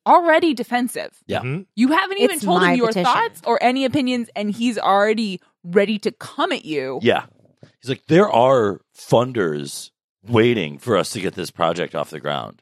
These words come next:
Speaker 2: You don't, like, you can say that it's silly, but this is, like, this could happen."
Speaker 1: I think anyone who takes Game of Thrones,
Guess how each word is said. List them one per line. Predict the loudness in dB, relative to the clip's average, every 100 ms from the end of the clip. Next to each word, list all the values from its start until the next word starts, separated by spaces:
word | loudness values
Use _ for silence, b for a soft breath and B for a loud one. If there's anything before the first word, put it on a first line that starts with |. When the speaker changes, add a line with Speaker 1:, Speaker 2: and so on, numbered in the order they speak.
| _ _ _ _
Speaker 2:
You | 0
don't, | 0 0 -4 _ _ _ _ -2
like, | -2 -2
you |
can | -4 -4
say | -6 -6 -2 0 2
that | 0
it's | -2 -4
silly, | -2 0 0
but | -2 -4 -6
this | -8 -6
is, | -6 -6 -14 _ _ _ _ -8
like, | -8 -8 _ _ _ _
this | -2 -2
could | -4 -6 -6
happen." | -4 -6 -6 -10 _ _ b b -12
Speaker 1:
I | -10
think | -10 -12
anyone | -10 -8 -8
who | -6
takes | -6 -8 -10 _
Game | -8 -6
of | -4
Thrones, | -6 -6